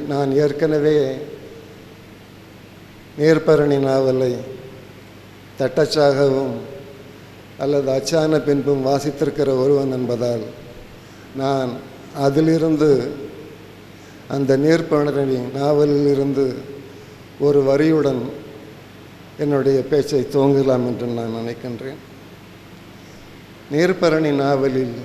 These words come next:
இப்படி ஒரு வரி வருகிறது. அது ஒரு மிகுந்த மகிழ்ச்சியான தருணமாக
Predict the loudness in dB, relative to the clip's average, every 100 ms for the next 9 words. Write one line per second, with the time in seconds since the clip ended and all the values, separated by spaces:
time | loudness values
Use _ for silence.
0 | -14 -18 -10 -8 0 2 4 4 2 0
1 | 0 0 -2 -2 -2 -6 -8 -14 -18 -20
2 | -20 -20 -20 -20 -20 -20 -20 -20 -20 -20
3 | -20 -20 -20 -20 -20 -20 -20 -4 0 4
4 | 4 6 4 4 2 -2 -8 -14 -16 -18
5 | -20 -18 -6 -2 0 0 2 2 2 0
6 | 0 0 2 4 2 2 0 0 0 2
7 | 0